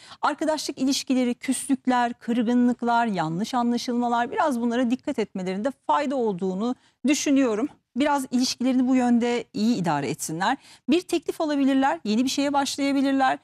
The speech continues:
Sağlıklarına biraz daha dikkat ediyor Başaklar'da. Zaten çok dikkatli insanlar ama hani böyle biraz boşlayabilirler. Çünkü sorumlulukları çok arttı.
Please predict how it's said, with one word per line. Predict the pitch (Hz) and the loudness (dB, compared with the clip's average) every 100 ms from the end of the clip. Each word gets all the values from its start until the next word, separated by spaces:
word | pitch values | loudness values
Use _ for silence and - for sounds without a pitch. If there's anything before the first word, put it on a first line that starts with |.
| _ _ - | _ _ -4
Sağlıklarına | 285 294 302 311 294 277 | 0 2 0 0 2 2
biraz | 269 233 | 0 0
daha | 208 190 | -2 -2
dikkat | 190 202 180 | -4 -4 -2
ediyor | 175 170 | -2 -2
Başaklar'da. | 185 - 170 - 170 190 | -2 -2 -4 -2 -4 -4
Zaten | 294 226 | -4 -4
çok | 208 254 214 | -6 -6 -6
dikkatli | - 202 - 277 | -6 -8 -4 -4
insanlar | 208 - 170 185 - | -2 -4 -8 -8 -6
ama | 202 220 277 - - | -4 -4 -4 -8 -8
hani | - 269 | -2 0
böyle | 302 294 | 0 -2
biraz | 349 302 254 | 0 0 2
boşlayabilirler. | 262 - 269 269 247 254 247 254 | 0 -2 0 0 2 2 2 0
Çünkü | - 349 | -6 -8
sorumlulukları | 269 - 220 254 277 269 294 - | -6 0 4 4 4 0 -6 -6
çok | - - | -12 -4
arttı. | 180 151 - 160 | -4 -6 -14 -16